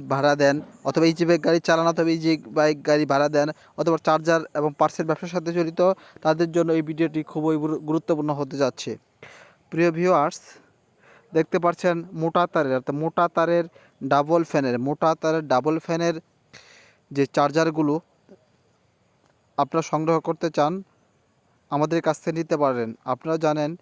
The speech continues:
ভোল্টেজ এখন কম হওয়ার কারণে নানা ধরনের সমস্যার সম্মুখীন হতে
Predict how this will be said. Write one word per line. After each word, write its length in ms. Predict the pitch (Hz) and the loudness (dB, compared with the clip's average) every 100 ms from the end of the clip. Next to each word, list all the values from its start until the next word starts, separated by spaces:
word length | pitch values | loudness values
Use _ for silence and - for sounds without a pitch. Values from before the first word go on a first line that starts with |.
| _ _ - | _ _ -16
ভোল্টেজ 580 | 135 147 156 147 175 175 - _ _ - | -2 0 0 0 0 0 -6 _ _ -2
এখন 320 | 143 - 165 165 | -2 0 -4 -4
কম 180 | - 165 151 | -2 -2 0
হওয়ার 220 | 143 151 | 0 2
কারণে 360 | - 160 151 147 202 _ _ _ _ _ _ _ _ _ _ _ _ _ _ _ _ _ _ _ _ _ _ _ _ _ _ _ _ _ _ _ _ _ _ _ _ _ _ _ _ _ _ - _ _ _ _ _ _ - | 2 -2 -2 -6 -8 _ _ _ _ _ _ _ _ _ _ _ _ _ _ _ _ _ _ _ _ _ _ _ _ _ _ _ _ _ _ _ _ _ _ _ _ _ _ _ _ _ _ -20 _ _ _ _ _ _ -4
নানা 220 | 147 160 | 0 0
ধরনের 300 | 165 160 165 - | 0 -2 -2 -4
সমস্যার 440 | 156 170 - 160 | -4 -4 -4 -4
সম্মুখীন 480 | 170 165 165 - 165 | -2 -4 -4 -4 -6
হতে 360 | 147 151 - | -4 -6 -2